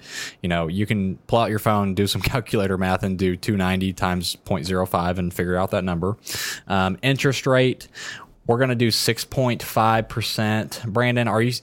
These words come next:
'cause I just asked, um, a couple lenders, and one of them said, "Hey, we can get you, like, at six point eight something, and then if you buy down a point, we can get you to six five right now."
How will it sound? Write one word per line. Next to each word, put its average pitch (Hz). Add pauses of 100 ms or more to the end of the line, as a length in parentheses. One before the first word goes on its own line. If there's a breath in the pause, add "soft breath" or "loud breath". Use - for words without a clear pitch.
(160)
'cause 113 (640 loud breath)
I 107
just 123
asked, 110 (220 loud breath)
um, 92 (260)
a -
couple 117
lenders, 90 (320 loud breath)
and 92
one 101
of 101
them 98
said, 92 (200)
"Hey, 101
we 98
can 107
get 101
you, 98
like, 90
at 82
six -
point 92
eight 92
something, 107
and 87
then 87
if 87
you 90
buy 92
down 92
a 87
point, 87
we 90
can 85
get 87
you 90
to 87
six -
five -
right 73
now." 67